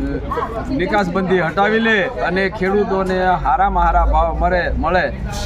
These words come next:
એવું આ સરકાર કરે. અને મારું તો એવું જ કહેવાનું છે કે ખેડૂતોને ડુંગળી પકવતા ઓછામાં ઓછા આઠ મહિના થાય.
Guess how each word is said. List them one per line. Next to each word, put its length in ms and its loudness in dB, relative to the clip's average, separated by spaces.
એવું 280 2
આ 60 2
સરકાર 420 2
કરે. 240 2
અને 220 2
મારું 340 2
તો 80 0
એવું 320 0
જ 120 -4
કહેવાનું 340 0
છે 160 0
કે 140 -2
ખેડૂતોને 720 -2
ડુંગળી 520 0
પકવતા 640 0
ઓછામાં 640 0
ઓછા 460 0
આઠ 220 4
મહિના 400 2
થાય. 220 0